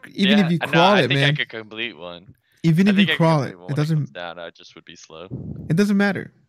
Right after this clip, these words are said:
Speaker 1: As long
Speaker 2: Yeah.
Speaker 1: as, yeah, I don't care if you walk the whole way. Like, i-, it'll be a good experience.
Speaker 2: Yeah.
Speaker 1: Have you ever done one?
Speaker 2: Uh, not, like, no. I did it,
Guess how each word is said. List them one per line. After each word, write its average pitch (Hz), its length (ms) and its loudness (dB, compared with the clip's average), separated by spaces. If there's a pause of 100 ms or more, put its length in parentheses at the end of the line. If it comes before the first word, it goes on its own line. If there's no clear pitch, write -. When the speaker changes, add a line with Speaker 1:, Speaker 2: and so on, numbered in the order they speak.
(180)
Speaker 1:
As 147 120 -2
long 190 140 2
Speaker 2:
Yeah. 190 60 2
Speaker 1:
as, 165 160 -2
yeah, 170 140 -2
I - 20 -2
don't 202 160 0
care 196 180 0
if 165 60 2
you 160 100 2
walk 147 380 -2
the 143 100 -4
whole 147 220 -2
way. 143 320 -4
Like, - 220 -10 (960)
i-, - 40 -10
it'll 165 360 2
be 185 180 2
a 180 80 4
good 160 340 0
experience. 139 760 -8 (720)
Speaker 2:
Yeah. 87 220 -8 (240)
Speaker 1:
Have 156 180 2
you 196 120 4
ever 190 160 0
done 160 180 0
one? 233 160 -6 (1500)
Speaker 2:
Uh, 107 560 0
not, 107 300 -10 (340)
like, - 300 -20 (240)
no. 104 320 -10 (340)
I 90 100 -12
did 92 200 -6
it, 87 180 -6